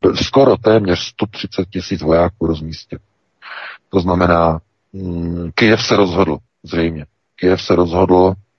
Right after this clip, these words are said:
pro vyřešení něčeho a teď, co chce Kyjev vyřešit? No, Kyjev možná vůbec nic, ale američtí partneři, partneři zřejmě dali instrukce na vyvolání války,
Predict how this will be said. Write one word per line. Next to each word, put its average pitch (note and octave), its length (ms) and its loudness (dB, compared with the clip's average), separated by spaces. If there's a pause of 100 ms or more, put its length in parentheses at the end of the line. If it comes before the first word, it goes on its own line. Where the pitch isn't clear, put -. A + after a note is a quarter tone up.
(160)
pro E2 360 4 (1120)
vyřešení F2 760 0 (680)
něčeho F#2 640 4
a F2 120 0
teď, F#2 180 0 (180)
co - 160 -6
chce - 260 -4
Kyjev F2+ 320 0
vyřešit? E2+ 540 0 (400)
No, F#2 260 2 (1300)
Kyjev G#2 180 6
možná F#2+ 340 0
vůbec F#2 320 0
nic, F2 360 -6
ale E2+ 300 4
američtí F2 520 0
partneři, F2 560 0 (240)
partneři F2 600 0 (340)
zřejmě E2+ 400 2
dali E2+ 220 4
instrukce E2 600 -2
na D#2+ 100 2
vyvolání E2 540 4
války, E2 520 2